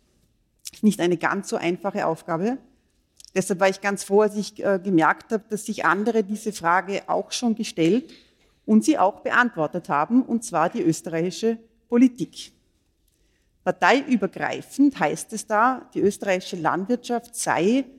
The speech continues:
der Feinkostladen Europas. Das hat die ehemalige Landwirtschaftsministerin Elisabeth Köstinger gesagt.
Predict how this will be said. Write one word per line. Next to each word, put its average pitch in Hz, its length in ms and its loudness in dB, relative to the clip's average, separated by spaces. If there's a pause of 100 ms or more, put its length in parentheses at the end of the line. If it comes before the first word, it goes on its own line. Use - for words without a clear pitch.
(280)
der 170 100 -2
Feinkostladen 180 1500 0 (380)
Europas. - 640 2 (540)
Das 156 160 -6
hat 165 180 -4
die 160 220 0 (320)
ehemalige 185 560 2
Landwirtschaftsministerin 160 1200 -2 (260)
Elisabeth 160 460 -2
Köstinger 220 520 0
gesagt. - 600 -4